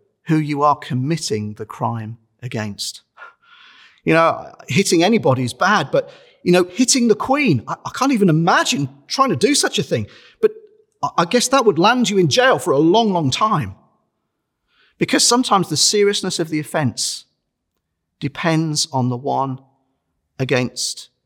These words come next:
whom it takes place. And God is the one who made us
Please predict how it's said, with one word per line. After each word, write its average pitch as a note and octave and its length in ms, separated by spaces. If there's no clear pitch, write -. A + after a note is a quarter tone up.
whom A#2 400
it A#2+ 140
takes A2 280
place. - 640
And C#3+ 180
God F3+ 460
is C3+ 160
the C3 120
one C#3+ 300
who C#3 140
made A#2+ 380
us - 440